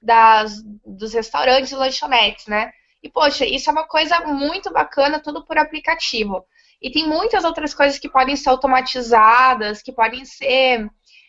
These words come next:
é, trabalhadas dentro desse viés da engenharia pra colaborar com a sociedade.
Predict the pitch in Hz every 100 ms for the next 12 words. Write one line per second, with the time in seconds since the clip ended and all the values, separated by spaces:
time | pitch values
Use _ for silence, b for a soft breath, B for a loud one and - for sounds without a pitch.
0 | b _ 220 226 226 226 262 247 254 247
1 | 277 285 285 233 208 254 330 320 285 247
2 | 262 262 233 240 233 254 262 247 226 214
3 | 240 285 277 262 262 269 262 262 254 269
4 | 269 269 277 269 269 226